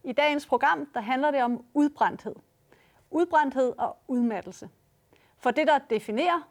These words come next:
udbrændthed, det er, at man er fysisk, mentalt og eller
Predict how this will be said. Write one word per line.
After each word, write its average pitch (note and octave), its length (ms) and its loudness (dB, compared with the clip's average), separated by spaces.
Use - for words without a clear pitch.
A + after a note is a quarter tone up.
udbrændthed, D4 560 0
det C#4 140 -6
er, C4 200 2
at C4+ 120 -2
man C4 200 0
er C4 120 0
fysisk, F4+ 680 -2
mentalt C#4+ 640 -2
og F#4 280 2
eller D4 260 2